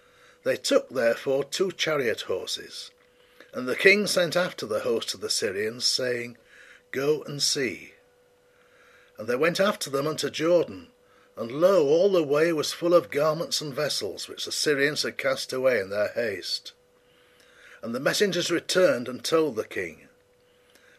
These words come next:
And the people went out and spoiled the tents of the Syrians. So a measure of fine flour was sold for a shekel, and two measures of barley for a shekel, according to the word of the Lord.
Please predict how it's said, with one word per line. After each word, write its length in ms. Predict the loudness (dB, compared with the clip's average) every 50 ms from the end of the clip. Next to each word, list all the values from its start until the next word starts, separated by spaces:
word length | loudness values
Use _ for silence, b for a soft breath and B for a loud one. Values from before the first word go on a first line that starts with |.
| b -16
And 80 | -16
the 40 | -14
people 320 | -6 -4 -4 -2 -2 -2 0
went 280 | 2 0 0 2 0
out 320 | 0 2 2 0 -2 -4 -6
and 80 | -4
spoiled 480 | -4 -6 -4 -2 0 2 2 2 0 -2
the 100 | -6 -8
tents 400 | -4 -4 -4 -4 -4 -8 -10 -10
of 80 | -8
the 60 | -8 -6
Syrians. 800 | -4 -4 -4 -6 -6 -8 -10 -10 -12 -18 -16 -12 -12 -12 -12 -14 _ _ b b b b b b b b b b b b b b b
So 280 | -4 6 8 8 10 10
a 40 | 8
measure 380 | 6 6 4 6 6 6 4
of 120 | 4 4 2
fine 380 | 0 -2 -2 0 0 -2 -2
flour 440 | -4 -6 -2 0 0 0 0 0 0
was 160 | -2 -2 -2
sold 400 | -2 -2 0 2 2 0 0 -2
for 140 | -4 -2 -2
a 60 | -2
shekel, 580 | 0 2 0 0 0 0 -6 -8 -8 -10 -10 -14 _ B B B B B B B B B B
and 200 | B -12 -10 -4
two 220 | 0 2 4 4 4
measures 360 | 4 4 4 4 2 2 2
of 160 | 0 0 6
barley 320 | 6 6 6 6 2 0 0
for 140 | -2 -2 -4
a 80 | -2
shekel, 580 | -2 0 -2 -2 -2 -4 -10 -12 -12 -14 -16 -20 _ b b b b b
according 440 | -16 -10 -2 0 0 0 0 -2 -4
to 120 | -4 -4
the 140 | -4 -4 -4
word 240 | 0 0 0 0 -2
of 100 | -4 -6
the 100 | -6 -4
Lord. 460 | 0 0 0 0 0 -4 -10 -14